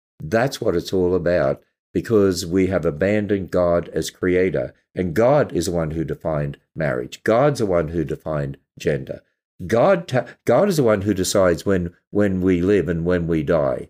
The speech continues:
We don't, we don't define that or decide that. You know, euthanasia is another one of those issues. And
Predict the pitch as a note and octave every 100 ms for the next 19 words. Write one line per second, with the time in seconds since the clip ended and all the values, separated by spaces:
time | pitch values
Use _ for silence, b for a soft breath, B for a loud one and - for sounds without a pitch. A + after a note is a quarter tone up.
0 | _ G#2+ D3 F3+ G#2+ E2+ - - B2 F3
1 | A#2+ F2 G2 - F2 D#2+ D2+ D2+ C#2+ C2
2 | F2 D#2 E2 G#2 F2 E2 D2 D2 B1+ G#2
3 | F#2 F#2 F2+ A2 A#2+ A2 G2+ A2+ C3 F#2+
4 | F2 F#2+ F#2+ G2+ G2+ G2+ G2 G2+ G2+ G#2
5 | G#2 F2 A1+ - G#2 G2